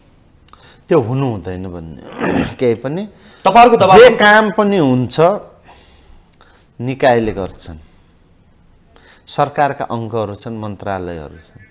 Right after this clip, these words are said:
Speaker 1: सबैले आफआफ्नो काम
Speaker 2: उम्।
Speaker 1: अक्षरशः निष्पक्ष भएर,
Speaker 2: उम्।
Speaker 1: प्रभावरहित भएर, पूर्वाग्रही नरहेर काम हुनुपर्छ।
Speaker 2: उम्।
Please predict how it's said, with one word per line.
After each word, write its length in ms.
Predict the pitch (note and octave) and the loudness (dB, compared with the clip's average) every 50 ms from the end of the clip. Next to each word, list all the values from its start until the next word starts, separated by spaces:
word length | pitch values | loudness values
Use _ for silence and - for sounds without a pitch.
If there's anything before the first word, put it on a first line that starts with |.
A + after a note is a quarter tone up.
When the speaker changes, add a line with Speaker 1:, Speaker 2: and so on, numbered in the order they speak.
| _ _ _ _ _ _ _ _ _ _ _ _ _ _ _ _ _ | _ _ _ _ _ _ _ _ _ _ _ _ _ _ _ _ _
Speaker 1:
सबैले 540 | - - - C#3 C3+ C3+ C#3+ C#3 C#3 C#3+ - - - | -14 -10 -6 -4 -4 -2 -2 -4 -4 -6 -8 -10 -12
आफआफ्नो 440 | A#2+ A#2+ - A#2+ A2+ - A#2+ A2 G#2 | -12 -10 -12 -14 -14 -14 -14 -16 -16
काम 280 | - - G#2 A2+ C#3 D3 _ _ _ _ _ A2+ | -16 -16 -18 -18 -18 -20 _ _ _ _ _ -14
Speaker 2:
उम्। 140 | A2 G#2+ G2+ - - _ _ _ _ _ _ _ _ _ _ _ _ G#2 | -14 -14 -14 -18 -20 _ _ _ _ _ _ _ _ _ _ _ _ -16
Speaker 1:
अक्षरशः 720 | G#2+ - - - - B2+ G#2+ A2 G#2+ - - - C3 C3+ - _ _ _ _ _ _ _ _ _ _ _ _ _ - | -16 -16 -16 -16 -12 -10 -10 -10 -10 -12 -14 -18 -20 -20 -20 _ _ _ _ _ _ _ _ _ _ _ _ _ -18
निष्पक्ष 580 | G#2+ G#2+ - - - - C3+ - - - - B2 | -16 -16 -16 -14 -12 -10 -12 -12 -12 -14 -14 -12
भएर, 500 | G2+ F#2+ F#2+ F#2 F2+ F2+ G2 B2+ C#3 C#3+ _ _ _ _ _ _ _ - | -10 -10 -8 -8 -8 -10 -12 -14 -16 -20 _ _ _ _ _ _ _ -20
Speaker 2:
उम्। 80 | G2 | -20
Speaker 1:
प्रभावरहित 1080 | F2+ F#2 - _ _ - A#2 A2 A2 A2 A2+ A2+ G#2 A2+ A2+ A2 G#2 G#2+ B2 B2 - - | -20 -20 -20 _ _ -14 -10 -8 -6 -4 -4 -4 -6 -8 -8 -8 -8 -8 -10 -12 -12 -12
भएर, 400 | G2 F2+ F2 F2+ F#2+ A2+ C3 C#3 C3+ _ _ _ _ _ _ _ _ _ - | -12 -10 -10 -10 -12 -14 -16 -18 -20 _ _ _ _ _ _ _ _ _ -14
पूर्वाग्रही 2000 | B2+ B2 A#2 B2 A#2 A#2 A2 G#2+ - _ _ _ _ _ _ _ _ _ _ A#2 G#2+ A#2 - _ _ - C#3+ C#3+ C3+ B2 - - - B2+ B2+ B2 A#2 G#2+ G#2 A2 B2 | -12 -10 -8 -6 -6 -6 -8 -10 -14 _ _ _ _ _ _ _ _ _ _ -18 -18 -18 -20 _ _ -20 -18 -18 -18 -18 -20 -20 -20 -14 -10 -8 -6 -6 -4 -6 -6
नरहेर 640 | B2+ B2 A#2 G#2+ G2 G2 F#2 F2+ F#2 G#2+ B2+ C#3+ D3 _ _ _ _ _ _ _ _ _ _ _ _ _ - | -6 -6 -8 -8 -8 -10 -10 -10 -12 -14 -14 -16 -18 _ _ _ _ _ _ _ _ _ _ _ _ _ -16
काम 200 | A#2+ A2+ A2+ A2+ | -12 -12 -12 -12
हुनुपर्छ। 760 | G#2 F2+ E2+ F#2+ B2+ E3+ G3+ F3+ - C#3+ B2 - - - - | -12 -14 -10 -4 0 0 2 2 2 0 0 0 -2 -12 -18
Speaker 2:
उम्। 320 | F2+ D#2+ - - A#2+ A#2 | -18 -18 -16 -14 -14 -14